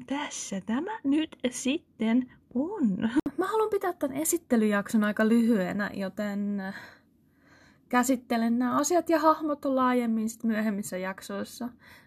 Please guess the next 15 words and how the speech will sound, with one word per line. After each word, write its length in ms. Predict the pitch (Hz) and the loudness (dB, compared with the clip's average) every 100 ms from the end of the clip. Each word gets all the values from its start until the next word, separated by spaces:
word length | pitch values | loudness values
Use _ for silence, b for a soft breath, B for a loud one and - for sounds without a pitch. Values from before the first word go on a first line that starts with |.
| - | -4
Mut 200 | 220 220 _ - | -4 -4 _ 0
jos 220 | 240 - | 0 2
joku 240 | 320 302 | 0 2
ei 220 | 247 226 226 | 2 4 2
siis 280 | 190 185 | 0 -2
vielä 200 | 190 190 190 | -4 -4 -4
tiedä, 400 | 208 208 247 359 262 | -4 -2 0 0 2
niin 220 | 254 233 | 2 2
Prätkähiiret 1080 | 214 226 294 - 392 - 262 202 180 - B B B - | -2 -4 -4 -8 -6 4 4 4 -2 -8 B B B -2
kertoo 540 | 208 196 190 202 190 | -2 0 -2 -2 -2
maahan 440 | 180 277 370 254 | 2 4 6 4
haaksi 460 | 208 247 240 - 208 | 2 2 2 0 -4
rikkoutuneista 840 | 196 185 - 185 185 180 180 - | -6 -8 -2 -2 0 -4 -6 -4
marsilaisista 840 | 180 214 254 - 277 262 254 - 254 | 0 0 0 0 0 0 -2 -4 -2
vapaustaistelijoista 1080 | 311 208 196 - 180 175 180 175 170 - | 0 0 0 -4 -8 -8 -6 -6 -6 -8